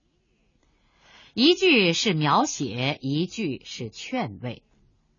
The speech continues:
千里送君终有一别，饯行也罢，叮咛也好，最后终究要分手。而这恰恰是送别的高潮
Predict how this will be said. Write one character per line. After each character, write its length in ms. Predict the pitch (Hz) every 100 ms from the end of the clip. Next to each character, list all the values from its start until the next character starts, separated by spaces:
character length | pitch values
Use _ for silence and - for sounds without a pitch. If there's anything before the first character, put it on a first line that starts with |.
| _ _ _ _ _ _
千 480 | - 226 214 214 214
里 240 | 143 98
送 260 | - 170 127
君 460 | - 147 151 147
终 320 | - 208 214
有 200 | 233 123 -
一 160 | - 127
别， 440 | - 101 107 135 _ _ _ - - -
饯 400 | - 370 294 170
行 380 | 143 151 156 262
也 220 | 202 127
罢， 420 | - 175 139 123 -
叮 360 | 220 214 226 240
咛 320 | 135 123 151
也 200 | 117 117
好， 420 | 117 - 87 - _ _ _
最 200 | 180 123
后 220 | - 113
终 360 | - 175 202
究 480 | 214 - 135 123 123
要 200 | - 117
分 300 | 92 131 120
手。 280 | 113 - - _ _ _ _ _ _ _ - - -
而 140 | - 269
这 120 | 302
恰 320 | - 381 285
恰 220 | 220 196
是 320 | 165 165 135
送 380 | 135 - 359 208
别 200 | 127 123
的 100 | 147
高 320 | 117 233 254
潮 460 | 277 - 117 123 147